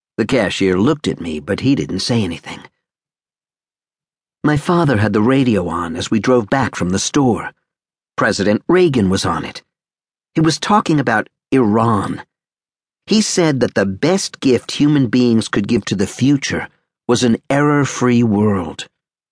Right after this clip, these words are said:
"We will not stand for error," Reagan intoned. "Eliminate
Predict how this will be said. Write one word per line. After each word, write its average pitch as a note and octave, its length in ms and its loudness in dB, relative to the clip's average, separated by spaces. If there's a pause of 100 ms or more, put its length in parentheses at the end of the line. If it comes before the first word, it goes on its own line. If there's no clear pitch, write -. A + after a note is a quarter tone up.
(1120)
"We A#2 240 2
will G#2+ 240 4
not G#2 260 0
stand G2+ 720 -2
for G#2+ 460 0
error," F#2+ 520 -4 (480)
Reagan A2 440 2
intoned. F2+ 720 -4 (1080)
"Eliminate C#3 840 2